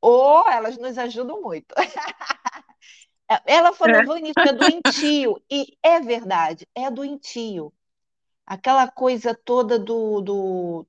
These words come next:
Speaker 1: "tenho que usar joias, tenho que usar o perfume, tenho que usar a roupa mais parecida possível."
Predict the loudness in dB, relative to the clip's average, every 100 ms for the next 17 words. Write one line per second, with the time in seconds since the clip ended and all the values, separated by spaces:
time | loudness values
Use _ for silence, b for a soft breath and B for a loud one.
0 | -6 -4 -4 -4 -4 0 0 0 0 0
1 | 0 -4 -6 -6 -4 -6 -4 -4 -4 -10
2 | _ -8 -6 -8 -10 -8 -6 -6 -6 -6
3 | -2 -2 -2 -4 -4 0 0 0 -4 -6
4 | -6 -8 -8 -10 -10 -12 -16 -12 -8 -6
5 | -6 -4 -6